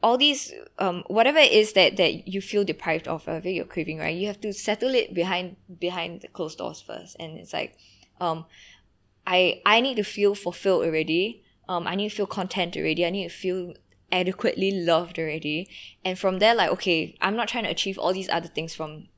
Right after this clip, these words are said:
the external world. And, and rather, as a creative, I can think of now, because I'm filled already, how can I give back? And how can I,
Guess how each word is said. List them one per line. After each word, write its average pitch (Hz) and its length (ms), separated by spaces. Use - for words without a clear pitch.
the - 220
external 160 400
world. 147 340
And, 165 400
and 180 260
rather, 175 480
as 190 140
a 185 60
creative, 175 580
I 185 100
can 196 160
think 190 200
of 165 260
now, 190 320
because 190 300
I'm 170 100
filled 175 240
already, 156 240
how 175 140
can 165 180
I 165 80
give 160 280
back? - 240
And 160 300
how 220 180
can 214 200
I, 165 380